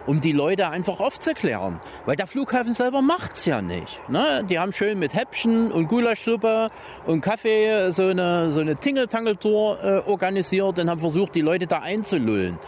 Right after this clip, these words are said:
Die Zeit ist vorbei. Also das hätten sie vor zwanzig Jahren machen können, das hätte vielleicht noch gezogen, aber heute geht das nicht mehr. Wir erwarten Antworten und wir erwarten auch Taten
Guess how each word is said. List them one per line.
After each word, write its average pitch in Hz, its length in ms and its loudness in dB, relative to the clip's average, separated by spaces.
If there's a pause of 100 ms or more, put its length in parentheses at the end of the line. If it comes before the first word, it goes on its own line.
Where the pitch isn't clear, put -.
(360)
Die 233 140 2
Zeit 190 400 -2
ist 180 160 -2
vorbei. 185 580 -2 (480)
Also 139 320 0 (200)
das - 180 -2
hätten 202 180 -4
sie 185 140 2
vor 165 120 0
zwanzig 151 360 -2
Jahren 214 240 2
machen 214 260 0
können, 196 320 -2
das 165 220 -4
hätte 156 180 -2
vielleicht 147 340 -2
noch 143 160 -4
gezogen, 185 580 -2 (280)
aber 131 260 -8
heute 160 200 0
geht 151 200 0
das 165 180 -4
nicht 120 200 -6
mehr. 90 220 -10 (320)
Wir - 100 -2
erwarten 170 400 0
Antworten 226 680 -2
und 143 320 -2
wir 127 80 2
erwarten 147 600 -4
auch 214 320 -4 (880)
Taten 233 520 -4